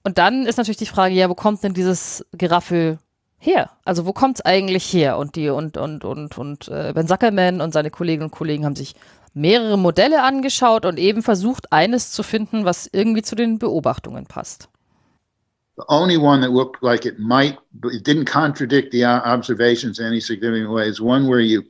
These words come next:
Speaker 2: have an asteroid-like object orbiting around the white dwarf, and somehow its orbit gets perturbed so that it comes too close to the white dwarf, and it gets torn apart by the strong gravity field of the white dwarf,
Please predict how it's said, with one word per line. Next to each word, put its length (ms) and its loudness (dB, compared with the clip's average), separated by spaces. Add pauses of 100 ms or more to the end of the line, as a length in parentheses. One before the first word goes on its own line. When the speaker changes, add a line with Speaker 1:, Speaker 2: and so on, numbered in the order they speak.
(140)
Speaker 2:
have 320 2 (320)
an 220 -6
asteroid-like 1200 0
object 680 -2 (240)
orbiting 420 4
around 280 2
the 80 -4
white 320 -4
dwarf, 360 -4 (640)
and 180 -4
somehow 760 2
its 200 -2
orbit 460 2
gets 240 2
perturbed 800 0
so 280 0
that 240 -2
it 160 -8
comes 360 -2
too 180 2
close 440 2
to 120 -4
the 120 0
white 340 2
dwarf, 500 0 (520)
and 140 0
it 100 -4
gets 280 -2 (100)
torn 340 2
apart 640 0
by 160 -4
the 260 -6
strong 420 2
gravity 440 2
field 260 0
of 60 -4
the 80 -2
white 340 -2
dwarf, 320 -2